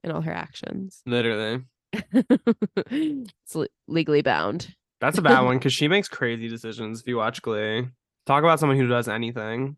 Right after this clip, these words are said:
Speaker 2: Quinn Fabray.
Speaker 1: Literally. Oh my gosh. I don't think the writers really, yeah, I don't know.
Speaker 2: There's a
Speaker 1: I
Speaker 2: lot of
Speaker 1: can't speak on
Speaker 2: discourse
Speaker 1: it.
Speaker 2: about that.
Speaker 1: I can't speak on it.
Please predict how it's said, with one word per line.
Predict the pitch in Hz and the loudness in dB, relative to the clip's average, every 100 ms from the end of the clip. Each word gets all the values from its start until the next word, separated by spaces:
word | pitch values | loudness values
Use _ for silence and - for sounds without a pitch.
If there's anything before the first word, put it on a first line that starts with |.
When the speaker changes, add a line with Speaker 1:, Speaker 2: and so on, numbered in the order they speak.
| - | -4
Speaker 2:
Quinn | 127 120 | 0 0
Fabray. | 113 110 104 | 0 2 4
Speaker 1:
Literally. | 196 175 165 156 160 170 - - | 4 2 2 0 0 -2 -12 -6
Oh | 196 | -4
my | 185 156 | -2 -4
gosh. | - 175 165 165 - - - | -2 -2 -2 -4 -12 -14 -6
I | 180 | -4
don't | 247 | -2
think | 233 214 | -4 -6
the | 180 | -4
writers | 175 175 170 170 | -4 -4 -6 -6
really, | 170 156 156 170 _ _ _ _ _ _ _ _ - | -4 -4 -6 -10 _ _ _ _ _ _ _ _ -12
yeah, | 165 214 165 | -6 -4 -2
I | 156 | -4
don't | 190 | -4
know. | 175 190 156 175 _ _ _ _ - | -6 -6 -8 -12 _ _ _ _ -4
Speaker 2:
There's | 135 | 2
a | |
Speaker 1:
I | |
Speaker 2:
lot | 143 | 4
of | 131 123 | 4 0
Speaker 1:
can't | 131 | 0
speak | 156 | 0
on | 117 | 0
Speaker 2:
discourse | - | 0
Speaker 1:
it. | |
Speaker 2:
about | 117 110 | -2 0
that. | 113 117 120 135 - _ _ _ - | 0 0 0 -4 -18 _ _ _ -6
Speaker 1:
I | 175 | -4
can't | 180 170 | -4 -6
speak | - 165 | -8 -16
on | - - | -16 -18
it. | - | -20